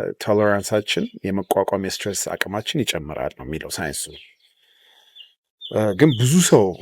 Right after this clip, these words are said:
እ፣ ሚስ የሚያደርገው ነገር፣ አንዳንድ ነገሮች አሉ። ሳውና ውስጥ አንድ ሰው ስለተቀመጠ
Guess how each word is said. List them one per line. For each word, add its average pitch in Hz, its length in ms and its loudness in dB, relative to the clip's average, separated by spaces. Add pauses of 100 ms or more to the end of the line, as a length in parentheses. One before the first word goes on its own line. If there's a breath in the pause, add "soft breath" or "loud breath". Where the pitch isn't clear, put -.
እ፣ 90 120 -8 (420)
ሚስ 120 300 2
የሚያደርገው 95 580 -2
ነገር፣ 98 280 2 (400)
አንዳንድ 104 360 0
ነገሮች 80 440 -6
አሉ። 52 160 -12 (1400)
ሳውና 127 320 8
ውስጥ 135 180 6
አንድ 120 200 6
ሰው 117 120 0
ስለተቀመጠ 127 600 2